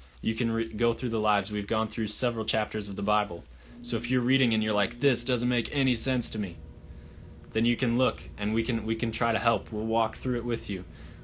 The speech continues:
We, all of these lives are posted to our, to our profile. So you can look there, you can go through there if you're looking for more of this kind of stuff.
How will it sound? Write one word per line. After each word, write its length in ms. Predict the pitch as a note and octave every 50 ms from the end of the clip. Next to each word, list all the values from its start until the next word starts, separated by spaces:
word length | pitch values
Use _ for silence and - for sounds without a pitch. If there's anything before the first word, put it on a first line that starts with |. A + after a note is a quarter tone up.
| - -
We, 220 | - A2 A2+ A2+ -
all 240 | - A2 A#2+ B2 A#2+
of 80 | A#2
these 180 | B2 B2 A2 A2+
lives 240 | A#2 A2 G#2+ G#2 -
are 60 | G#2+
posted 540 | G2 - - A#2 A#2+ - - - G#2 F2+ D#2 - - - - - - - - - - - - - -
to 240 | - - A#2 A2 G#2+
our, 300 | G#2 G2+ G2+ G#2 G2+ G#2 - - - - - - - - - - -
to 160 | - B2 A#2+
our 60 | G#2+
profile. 480 | G2+ - A#2 A2 - - F#2+ F2 E2+ D#2 - - - - - - - - - - -
So 140 | - - B2+
you 80 | A#2+ A2+
can 160 | A#2 A#2 A2+
look 160 | A#2 G#2+ -
there, 160 | A#2 A2 G#2+
you 120 | G#2 G#2 G2+
can 120 | - A2
go 160 | A2 A2+ A2
through 160 | G#2+ - A2+
there 200 | G#2+ A2 G#2+ G#2
if 120 | G2 - -
you're 80 | G#2+
looking 220 | G#2 G#2 - G#2+ G2+
for 140 | - A2+ G#2+
more 200 | G#2+ G#2+ G#2+ G#2
of 80 | G2+
this 160 | G#2 G2+ -
kind 160 | - G#2+ G2 G2
of 60 | -
stuff. 260 | - - G#2 F2+